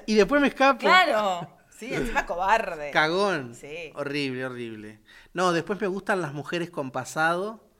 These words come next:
Speaker 2: Ay, no, esa
Speaker 1: Que
Speaker 2: no la
Speaker 1: dice,
Speaker 2: conozco.
Speaker 1: este, esa, una parte dice, "Me gustan las mujeres con pasado, em,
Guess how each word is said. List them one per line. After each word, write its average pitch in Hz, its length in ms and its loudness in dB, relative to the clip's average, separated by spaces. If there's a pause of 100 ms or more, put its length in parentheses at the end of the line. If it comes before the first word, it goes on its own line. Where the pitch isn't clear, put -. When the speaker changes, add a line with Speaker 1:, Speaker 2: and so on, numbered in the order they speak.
Speaker 2:
Ay, 254 380 -20
no, - 140 -20
esa - 160 -18
Speaker 1:
Que 160 80 -4
Speaker 2:
no 156 60 0
la - 20 0
Speaker 1:
dice, 165 220 -4
Speaker 2:
conozco. 156 200 -6
Speaker 1:
este, 143 240 -4
esa, 147 460 -2
una 135 160 -6
parte 151 260 -6
dice, 139 540 -6 (720)
"Me 139 100 -10
gustan 160 220 -4
las 151 100 -2
mujeres 160 280 -8
con 156 180 -10
pasado, 165 720 -4
em, 117 680 -12